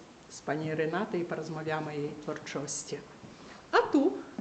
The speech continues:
Barbara Młynarczyk i jej rzeczy. O, jaka choinka. A jakie cudowne, duże bombki. Super,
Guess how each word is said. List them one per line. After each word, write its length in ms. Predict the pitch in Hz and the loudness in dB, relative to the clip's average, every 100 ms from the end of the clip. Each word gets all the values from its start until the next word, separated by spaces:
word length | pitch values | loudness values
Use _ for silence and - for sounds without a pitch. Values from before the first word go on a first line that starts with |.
| - - - - - - | -8 -12 -16 -20 -18 4
Barbara 640 | 185 180 156 147 156 196 | 6 6 8 6 8 8
Młynarczyk 840 | 240 311 302 165 165 - 202 - - - - - - - | 10 10 8 6 2 2 0 0 -6 -10 -16 -18 -12 -2
i 140 | 170 | 2
jej 340 | 160 175 185 170 | 6 6 4 2
rzeczy. 500 | 156 131 - - - - - - - - - 208 | 0 -2 -4 -8 -8 -10 -14 -16 -20 -20 -8 -4
O, 40 | |
jaka 240 | 165 147 170 | -4 -4 -10
choinka. 640 | - 185 175 175 - - - - - - - - - - - - - | -10 -8 -8 -10 -12 -14 -16 -18 -20 -20 -20 -20 -20 -18 -18 -18 -6
A 100 | 208 | 0
jakie 260 | 220 - 233 | 0 2 -2
cudowne, 520 | - 214 254 240 240 | 0 2 6 8 8
duże 280 | 247 240 233 | 6 2 2
bombki. 600 | 190 196 175 202 - 214 - - - - - - - - - - - - - - - - - - - - - | 4 2 2 -4 -6 -6 -6 -8 -10 -10 -14 -18 -20 -20 -20 -20 -20 -20 -20 -20 -18 -18 -20 -20 -20 -18 -16
Super, 500 | - - - 156 - | -12 -8 -8 -8 -8